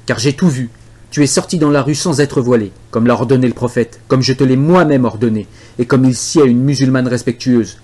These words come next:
Tu le nies ? » Adara ne sut que dire.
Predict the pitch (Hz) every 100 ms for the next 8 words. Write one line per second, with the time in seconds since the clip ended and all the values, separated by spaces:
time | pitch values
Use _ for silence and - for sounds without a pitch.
0 | - 131 143 160 202 - - - - -
1 | - - - - - - - - 107 113
2 | 120 143 117 - 131 110 98 95